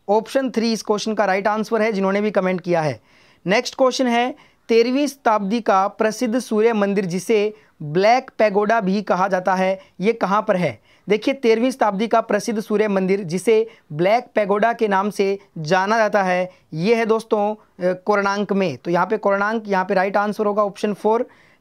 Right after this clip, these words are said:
नेक्स्ट क्वेश्चन है, शिलालेखों में अशोक का नाम कितनी बार आता है? फटाफट से बताइए राइट आंसर क्या होगा। शिलालेखों में अशोक का नाम चार बार आता है। जिन्होंने भी ऑप्शन वन कमेंट किया आंसर में,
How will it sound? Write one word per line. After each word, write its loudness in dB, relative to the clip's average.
नेक्स्ट 0
क्वेश्चन 0
है, -2
शिलालेखों 0
में 0
अशोक 0
का 2
नाम 2
कितनी -2
बार 2
आता 0
है? -2
फटाफट 0
से 0
बताइए 2
राइट 2
आंसर 0
क्या 0
होगा। 0
शिलालेखों 0
में 0
अशोक 0
का 0
नाम 0
चार 0
बार 2
आता 2
है। 2
जिन्होंने 0
भी 0
ऑप्शन 0
वन 0
कमेंट 0
किया 2
आंसर -2
में, 0